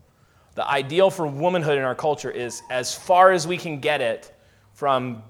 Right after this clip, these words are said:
being a keeper at home. Uh, you can watch almost any, like, blockbuster film, action films especially do this. Uh, they try to push the narrative that women are basically men, that there's no ontological difference, there's no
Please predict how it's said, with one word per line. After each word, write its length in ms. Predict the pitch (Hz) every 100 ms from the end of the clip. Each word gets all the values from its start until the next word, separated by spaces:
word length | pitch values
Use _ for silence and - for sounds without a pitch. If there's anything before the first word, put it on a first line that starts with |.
| -
being 340 | 156 147 135
a 40 |
keeper 380 | 123 160 151 123
at 100 | 110
home. 320 | - 131 98 - _ _ _ - - - - -
Uh, 80 | 120
you 200 | 120 143
can 220 | 143 156
watch 360 | 131 135 139 -
almost 340 | 143 147 131 -
any, 460 | 147 156 147 139 -
like, 300 | 117 - 120
blockbuster 920 | 123 131 131 135 127 135 120 - -
film, 500 | - 131 123 135 147
action 380 | 117 127 - 135
films 280 | 135 131 127
especially 480 | 117 131 131 - 147
do 160 | 147
this. 300 | 156 160 160 - - - -
Uh, 80 | 110
they 120 | 127
try 200 | 131 170
to 80 | 139
push 240 | - 175
the 100 | -
narrative 560 | 135 147 208 180 135 127
that 160 | 135 123
women 240 | 143 151
are 100 | 139
basically 500 | 127 139 - 151 127
men, 280 | 117 160 156
that 100 | 135
there's 180 | 131 123
no 400 | 156 170 160 160 - - _ 135
ontological 920 | 143 170 170 156 143 147 143 - 147
difference, 380 | 120 135 147 131
there's 120 | 139
no 220 | 165 170